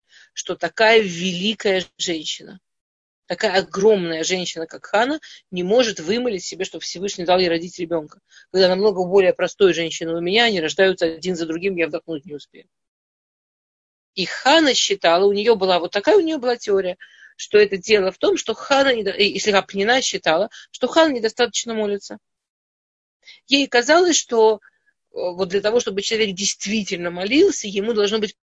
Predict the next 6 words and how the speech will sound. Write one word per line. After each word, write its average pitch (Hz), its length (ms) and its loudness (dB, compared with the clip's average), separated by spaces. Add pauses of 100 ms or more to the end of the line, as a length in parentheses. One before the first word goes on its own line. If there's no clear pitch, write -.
(1900)
И 220 140 0
Пнина 190 680 2 (440)
целенаправленно 202 1200 0
делала 185 480 2
больно 175 520 0
Хане, 170 460 -8